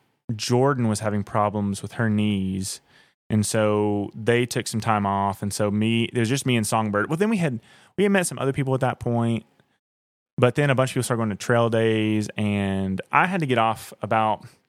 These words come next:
I don't know, probably halfway through for a buddy's wedding for a week.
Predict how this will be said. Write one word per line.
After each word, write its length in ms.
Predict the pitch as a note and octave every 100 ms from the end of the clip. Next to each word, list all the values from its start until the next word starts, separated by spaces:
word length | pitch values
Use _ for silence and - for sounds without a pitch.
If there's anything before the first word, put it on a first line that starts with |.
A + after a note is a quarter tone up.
| - - - - -
I 60 |
don't 100 | D3+
know, 240 | G2+ G2+ G2
probably 260 | C3+ C3+
halfway 380 | A#2+ B2 A#2+ A2+
through 260 | - A2+ A2+
for 120 | A2+
a 40 |
buddy's 320 | G2+ G#2+ G#2+
wedding 320 | G#2 G#2+ A2 A2
for 140 | A#2+
a 60 | A#2
week. 360 | B2 B2+ -